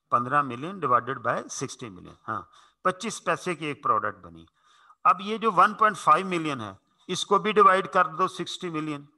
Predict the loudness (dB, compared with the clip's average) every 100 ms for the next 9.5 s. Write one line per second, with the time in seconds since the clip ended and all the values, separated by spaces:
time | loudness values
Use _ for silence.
0 | _ _ _ _ _ _ _ _ _ _
1 | _ _ _ _ _ -10 -4 -2 0 2
2 | 2 4 2 2 -2 0 0 0 -6 -10
3 | -10 -10 -6 -6 -4 2 4 4 0 -6
4 | -6 2 2 2 -4 -4 -4 -4 -8 -4
5 | -2 -2 -2 -2 -4 -12 -20 _ _ _
6 | _ _ _ _ _ _ _ _ _ _
7 | _ _ -4 -4 -8 -4 0 2 2 2
8 | -2 -6 -8 -16 _ _ _ _ _ _
9 | -18 -10 2 4 4